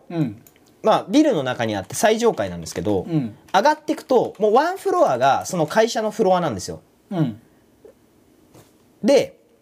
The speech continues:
Speaker 2: あのー、一つのお店が、いわゆるカジュアルなダイニングバーみたいな、
Speaker 1: うん。
Speaker 2: ロー、あのー、なんだっけな、ストリっていうお店が入ってて、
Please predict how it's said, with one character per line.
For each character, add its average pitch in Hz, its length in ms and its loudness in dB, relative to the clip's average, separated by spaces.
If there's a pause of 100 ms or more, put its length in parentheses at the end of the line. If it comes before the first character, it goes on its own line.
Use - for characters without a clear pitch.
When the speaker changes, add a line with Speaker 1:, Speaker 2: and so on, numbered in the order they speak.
(1000)
Speaker 2:
あ 147 140 2
の 123 520 -2
ー、 - 40 -20 (260)
一 - 280 2
つ 302 160 -4
の 170 140 2
お 131 40 0
店 123 280 -4
が、 156 280 2 (420)
い 185 100 0
わ 233 100 4
ゆ 220 80 2
る - 180 -4 (320)
カ 320 180 2
ジ 277 120 -2
ュ 208 40 4
ア 156 60 4
ル 120 100 -4
な 139 320 -2 (460)
ダ 185 140 4
イ 214 100 -6
ニ 220 100 -6
ン 214 80 -6
グ 208 100 0
バ 131 160 2
ー - 20 -2
み 107 100 -8
た 92 120 -6
い 90 40 -6
な、 82 160 -10 (320)
Speaker 1:
う 165 80 0
ん。 113 160 -2 (1040)
Speaker 2:
ロ 226 320 4
ー、 - 40 -12
あ 120 60 -10
の 110 640 0 (440)
ー、 - 20 -20
な 120 60 0
ん - 20 0
だ 90 60 -2
っ - 20 -4
け - 80 -8
な、 85 120 -6
ス - 120 0
ト 339 140 4
リ 160 80 2
っ 110 40 -8
て - 200 -8
い - 20 0
う 110 60 0
お 101 40 -2
店 101 240 -6
が - 80 -8
入 104 120 -2
っ - 40 -12
て - 120 -18
て、 - 240 -10